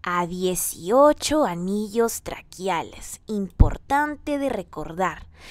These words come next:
¿Y qué más te puedes dar cuenta? Mira, te voy a mostrar que si volteamos podemos observar que los anillos traqueales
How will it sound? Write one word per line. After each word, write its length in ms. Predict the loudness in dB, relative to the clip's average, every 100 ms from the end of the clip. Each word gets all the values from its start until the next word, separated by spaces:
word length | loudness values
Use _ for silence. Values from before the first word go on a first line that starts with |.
| -20 -10
¿Y 120 | -8
qué 180 | -4 -2
más 220 | 0 0
te 100 | 0
puedes 380 | 0 0 2 2
dar 180 | 0 -2
cuenta? 520 | -2 -2 -2 -8 -10 -16 -20 -20 -20 -14
Mira, 320 | -10 -8 -10 -8
te 140 | -4
voy 160 | 0 2
a 120 | 0 0
mostrar 720 | -2 -4 -8 -8 -4 -4 -6 -18 -20 -20 -20 -20 -20 -20 -20 -16
que 140 | -8 -6
si 160 | -4
volteamos 840 | 0 0 -2 -6 -4 -2 -2 -2
podemos 560 | 4 4 4 0 -2 -2
observar 720 | -4 -4 -2 0 2 2 -2 -8 -20 -20 -20 -20 -6
que 120 | 2
los 220 | 2 2
anillos 420 | -4 -4 -2 -2
traqueales 840 | -2 -6 -4 0 0 0 -4 -6